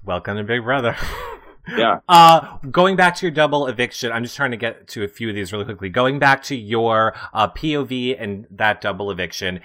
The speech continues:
Speaker 1: it was kind of heartbreaking for, I love a love st-, I'll be honest, I don't like showmances on Big Brother, but I'm a sucker for a love story. And,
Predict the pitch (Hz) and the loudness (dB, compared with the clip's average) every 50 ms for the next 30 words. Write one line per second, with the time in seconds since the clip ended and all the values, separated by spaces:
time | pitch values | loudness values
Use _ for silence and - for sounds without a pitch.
0 | - _ - 143 139 165 165 - - - 139 127 107 101 - 104 104 92 87 95 | -18 _ -12 -6 -6 -6 -6 -6 -6 -6 -6 -6 -6 -4 -2 -2 -2 -4 -4 -6
1 | 95 92 87 85 - 98 92 90 90 85 - - _ _ - 107 110 113 120 139 | -6 -6 -6 -8 -8 -8 -8 -8 -10 -12 -14 -20 _ _ -8 -6 -2 0 0 0
2 | 151 139 107 101 95 - 98 95 90 87 90 87 82 - - - 92 87 - - | 0 -2 -6 -6 -6 -6 -6 -8 -6 -6 -6 -6 -8 -8 -14 -16 -18 -20 -20 -20
3 | _ _ _ - 110 110 107 - 104 107 101 104 98 92 95 101 101 - - 95 | _ _ _ -10 -8 -8 -8 -6 -6 -4 -2 -2 -2 -2 -2 -4 -6 -8 -8 -10
4 | 87 - 85 90 82 98 95 101 104 - _ _ _ _ _ - - - 98 92 | -8 -8 -10 -10 -6 -6 -6 -6 -8 -12 _ _ _ _ _ -18 -10 -8 -8 -6
5 | 87 87 87 90 - - 90 90 87 95 117 123 101 98 92 87 85 90 87 85 | -6 -6 -8 -8 -10 -10 -8 -8 -6 -6 -8 -8 -6 -4 -6 -4 -4 -6 -8 -8
6 | _ - 139 127 107 90 90 - - 104 101 101 101 101 95 - - 90 82 - | _ -4 -2 -2 0 -2 -2 -4 -6 -6 -6 -6 -6 -8 -10 -8 -8 -8 -8 -8
7 | - 95 92 - 101 92 87 85 87 85 82 - - - 82 80 80 82 - - | -10 -12 -10 -10 -12 -10 -10 -10 -10 -10 -12 -12 -12 -12 -14 -14 -16 -20 -20 -20
8 | - - - _ _ - 127 117 107 104 - 104 101 101 101 104 98 | -20 -20 -20 _ _ -4 0 0 2 2 0 -2 -4 -4 -6 -8 -8